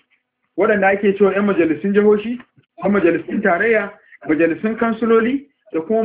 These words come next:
majalisar, majalisar dattawa. An yi wannan tun daga lokacin da aka yi N R C da S D P. Aka zo aka yi su Santa Party da sauran makamantansu. Aka zo aka yi A P P, aka zo aka yi sauransu har ya zuwa inda aka zo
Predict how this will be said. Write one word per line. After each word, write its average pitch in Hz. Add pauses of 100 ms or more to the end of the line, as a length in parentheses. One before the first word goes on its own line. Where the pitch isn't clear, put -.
(100)
majalisar, 180
majalisar 180
dattawa. 135 (840)
An 254
yi 262 (100)
wannan 247
tun 269
daga 214
lokacin 240
da 214
aka 214
yi 202
N 220
R 220
C 226
da 170
S 151
D 156
P. - (1300)
Aka 233
zo 226
aka 233
yi 220
su 226
Santa 247
Party 214
da 165
sauran 202
makamantansu. 160 (600)
Aka 226
zo 220
aka 226
yi 208
A 240
P 240
P, 214 (1900)
aka 220
zo 214
aka 220
yi 196
sauransu 233
har 247
ya 220
zuwa 202
inda 185
aka 196
zo 190